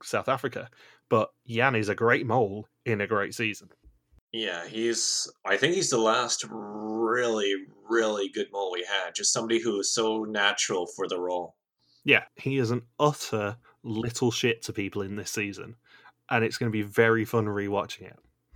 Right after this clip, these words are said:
Speaker 2: And he's gonna have even more fun because everyone just refuses to suspect him. <laughs> Everyone's, everyone's gonna be on Ruben from day one. So Jan's like, "Well, if no one's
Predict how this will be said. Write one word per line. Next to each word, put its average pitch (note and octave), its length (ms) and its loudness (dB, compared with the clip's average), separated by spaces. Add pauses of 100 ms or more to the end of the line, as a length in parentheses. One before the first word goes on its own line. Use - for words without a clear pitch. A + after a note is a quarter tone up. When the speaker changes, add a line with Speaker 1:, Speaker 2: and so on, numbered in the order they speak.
(140)
Speaker 2:
And C3 80 2
he's A#2 120 2
gonna C#3 140 2
have A#2 120 4
even A2 220 4
more A#2 200 6
fun G2 280 0
because F#2+ 880 0 (460)
everyone A#2+ 480 4
just A2 340 -2 (120)
refuses A2+ 540 2
to G#2 160 -2
suspect - 480 0
him. E2+ 160 -4 (500)
<laughs> D3 100 -12 (1800)
Everyone's, A#2+ 460 2
everyone's D3 380 6
gonna C#3 160 6
be C3+ 140 6
on B2+ 140 6
Ruben A2+ 600 4 (720)
from A#2 280 2
day B2 280 6
one. G2 580 0 (260)
So G#2 360 2
Jan's G2+ 320 -2
like, G2 180 0
"Well, A#2 320 0
if - 140 -10
no A2 120 0
one's C#3 160 -2